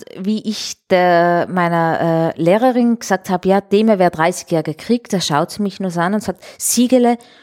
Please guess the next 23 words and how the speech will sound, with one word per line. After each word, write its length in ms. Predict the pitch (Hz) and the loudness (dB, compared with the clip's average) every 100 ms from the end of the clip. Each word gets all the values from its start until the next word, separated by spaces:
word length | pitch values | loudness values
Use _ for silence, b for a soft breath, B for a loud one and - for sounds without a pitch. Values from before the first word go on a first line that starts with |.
| B | B
du 80 | - | -6
kannst 400 | - 185 175 - | -2 -2 -2 0
nicht 240 | 220 233 | 0 0
in 100 | 202 | -6
fünf 360 | 185 233 247 240 | -2 0 0 0
Minuten 340 | 220 214 - | 0 0 0
über 160 | 208 190 | -2 -2
dreißig 420 | - 175 175 190 | 0 0 0 -2
Jahre 340 | 185 196 208 160 | 0 2 0 0
reden.“ 360 | 147 131 127 _ _ b b b b _ _ - | 0 -2 -6 _ _ b b b b _ _ -6
Und 140 | 190 | -6
ich 100 | - | -4
glaub, 220 | - 185 202 | -2 -2 0
das 160 | 208 | -2
ist 120 | 202 | -2
nämlich 220 | 202 196 185 | -2 -4 -2
genau 300 | 180 180 196 | 0 2 2
das, 240 | 196 - | 0 0
was 140 | 175 | -4
wir 100 | 175 | -2
da 240 | 170 170 - | 0 2 2
auch 180 | 202 | -2
haben. 140 | - | -4